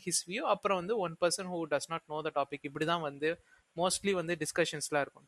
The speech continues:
ட்ரியோ டாக்ஸ் டெக்கே வந்து அப்படிதான் mostly டிசைனே பண்ணும்.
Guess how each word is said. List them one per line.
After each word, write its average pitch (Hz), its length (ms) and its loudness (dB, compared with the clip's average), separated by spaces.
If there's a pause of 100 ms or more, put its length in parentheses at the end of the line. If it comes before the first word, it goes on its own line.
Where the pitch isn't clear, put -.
ட்ரியோ 175 220 4
டாக்ஸ் 175 360 2
டெக்கே 196 320 2
வந்து 175 240 2
அப்படிதான் 160 460 0
mostly 170 280 2 (360)
டிசைனே 196 480 8
பண்ணும். 165 380 2